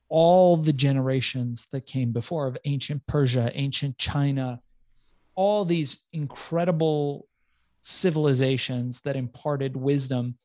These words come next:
that we still have today, that, that we have recorded and written in oral traditions.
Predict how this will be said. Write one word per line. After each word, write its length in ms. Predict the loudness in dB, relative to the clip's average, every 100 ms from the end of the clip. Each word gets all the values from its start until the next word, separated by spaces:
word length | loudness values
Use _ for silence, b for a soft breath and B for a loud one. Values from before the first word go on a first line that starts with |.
| _
that 80 | -4
we 100 | -2
still 260 | -2 -2
have 260 | -2 -4 -6
today, 360 | -8 -6 -8 -6
that, 220 | -4 -4
that 120 | -2
we 120 | -2 -2
have 200 | -2 -2
recorded 540 | -4 -4 -6 -6 -6
and 220 | -4 -4
written 320 | -4 -4 -4
in 160 | -4 -4
oral 340 | -4 -4 -4
traditions. 680 | -6 -12 -14 -14 -16 -20 -20